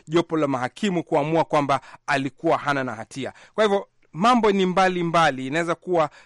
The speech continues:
hali iliyotokea Baltimore ilikuwa ni tofauti, lakini kwa ujumla ni hali ya kwamba kuna hali ya kutoaminiana kati ya polisi na jamii ya walio wengi, pamoja na ile hali ya ubaguzi wa rangi ambapo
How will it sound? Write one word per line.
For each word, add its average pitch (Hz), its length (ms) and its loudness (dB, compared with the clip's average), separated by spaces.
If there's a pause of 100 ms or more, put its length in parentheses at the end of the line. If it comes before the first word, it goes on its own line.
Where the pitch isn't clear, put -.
hali 165 340 0
iliyotokea 147 480 -4
Baltimore 156 720 0
ilikuwa 135 260 -6
ni 143 80 -6
tofauti, 160 520 -4 (240)
lakini 180 380 -4
kwa 185 140 -2
ujumla 175 640 0 (220)
ni 156 400 -2 (240)
hali 165 300 0
ya 147 60 0
kwamba 147 380 0 (220)
kuna 151 280 -4
hali 170 360 -2
ya 156 60 -2
kutoaminiana 165 800 -2
kati 156 240 -8
ya 131 60 -6
polisi 151 520 -8 (220)
na 135 240 -4
jamii 139 640 -2
ya 120 80 -6
walio 113 300 -10
wengi, 202 360 -2 (240)
pamoja 185 560 0
na 160 240 -4
ile 170 220 -4
hali 185 500 -2
ya 170 80 -2
ubaguzi 160 460 -2
wa 156 80 2
rangi 170 260 2
ambapo 151 360 -2